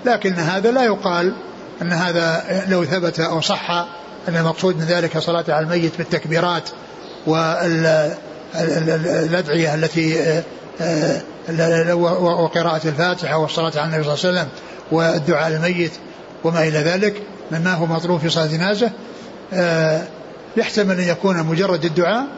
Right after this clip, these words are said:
ويحتمل أن يكون حصل ذلك، لكن لا يقال أن هذا سنة أنه يح-، أن، أنهم يعاملون بعد سنوات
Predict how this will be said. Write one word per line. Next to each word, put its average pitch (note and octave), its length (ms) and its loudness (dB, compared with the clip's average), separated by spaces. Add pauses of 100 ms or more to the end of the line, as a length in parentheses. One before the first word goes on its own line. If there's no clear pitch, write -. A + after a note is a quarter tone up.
(380)
ويحتمل F#3+ 500 2
أن F3+ 100 0
يكون F3 320 2
حصل F#3 300 0
ذلك، G3+ 480 2 (420)
لكن G3 280 2
لا C4 100 4
يقال A3 340 2
أن F3 120 -2
هذا E3 320 0
سنة E3+ 380 0 (560)
أنه E3 360 2
يح-، F#3+ 160 2 (640)
أن، F3 260 0 (400)
أنهم E3+ 420 0
يعاملون E3 580 2
بعد D#3 240 2
سنوات E3 460 0